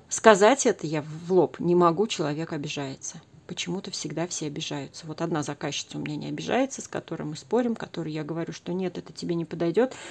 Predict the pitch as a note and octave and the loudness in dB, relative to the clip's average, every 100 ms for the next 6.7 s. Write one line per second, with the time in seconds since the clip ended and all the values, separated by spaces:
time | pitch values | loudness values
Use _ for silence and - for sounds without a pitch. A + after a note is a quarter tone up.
0 | - F#3+ F3+ F3+ - F3+ - F3 - E3+ | 2 2 4 2 2 2 0 -4 -4 -2
1 | E3+ E3+ F3 G3+ A3+ F3 D#3+ D#3 E3+ - | 2 2 4 2 -2 -4 -2 -2 -4 -6
2 | D#3+ D#3+ - E3+ F3+ - G#3+ B3 C4 - | -8 -6 -4 -2 -2 -2 0 2 0 0
3 | - - - - - - F#3+ G#3 - F3 | -12 -14 -14 -14 -8 2 6 6 4 2
4 | E3 - E3 D#3+ D#3 - - G3 A3 B3+ | 2 0 0 0 -2 -8 4 4 4 2
5 | C4 B3+ B3 A#3+ G#3 F3+ D#3+ F3+ F3 F3+ | 4 4 4 4 2 0 -2 -4 -2 -2
6 | F3 E3+ E3 E3 D#3+ D3+ D3+ | -2 -6 -6 -6 -6 -8 -10